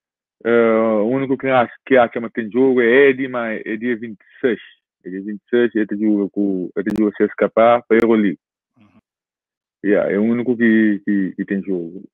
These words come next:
Speaker 1: Como a Euroleague é cada par, como é, é uma liga milionária, é, é,
Speaker 2: É quanto tempo
Speaker 1: este,
Speaker 2: é, yeah.
Speaker 1: yeah, este, é uma tipo N B A, tem seu, é, este tem seu conflito com o fiba lá.
Speaker 2: Uhum.
Speaker 1: Mas,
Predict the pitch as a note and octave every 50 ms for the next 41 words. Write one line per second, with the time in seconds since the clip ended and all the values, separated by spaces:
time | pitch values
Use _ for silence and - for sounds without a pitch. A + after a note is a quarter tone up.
0 | _ _ _ _ _ _ _ _ - - G2 G2 G2 G2 G2+ G#2 A2+ A#2 B2 B2
1 | A#2+ B2 A#2 A#2 G#2+ G#2 - A#2+ A2+ A2 G#2+ G#2 G2+ G2+ G2 F#2 F#2 F#2 F2 -
2 | - G#2 G#2 G2+ G#2 G2+ G2+ G2+ G#2 G#2 G#2 G#2 G#2+ A2+ A#2+ B2 A#2+ A#2 A2 G2+
3 | G2 F#2+ F2+ F2 E2+ E2 - - - _ _ _ _ _ - - - D#2+ D#2 D#2
4 | - - - - A2 B2 A#2 - G2 - - G#2+ - _ _ _ _ _ _ _
5 | _ _ F#2+ _ _ - A2 A2+ A2 G#2 G2 F#2 F#2+ - G2+ G2 - - G2+ A2+
6 | B2 B2 A#2+ - C#3 C3 B2 A#2+ A#2+ A#2 A#2 A2 G2 F#2 F2 F#2+ G2 - B2 A2
7 | G#2 G2 F2+ _ _ _ _ _ _ _ _ _ _ _ _ _ _ _ _ _
8 | _ _ _ _ - G2+ G2+ G2+ G2+ G#2 G2+ G#2 G#2 - G#2+ G2+ - A2+ G#2 -
9 | - A#2+ A2+ G#2+ - A2 G2 - A2+ G2+ - F#2+ G#2 - - A2 G#2 G2 G2+ G#2
10 | A#2+ C3 - _ _ _ - - - - - - _ _ _ _ _ _ _ _
11 | _ _ _ _ _ _ _ _ _ - A2+ B2+ C3 A2 G2+ G#2 A#2 -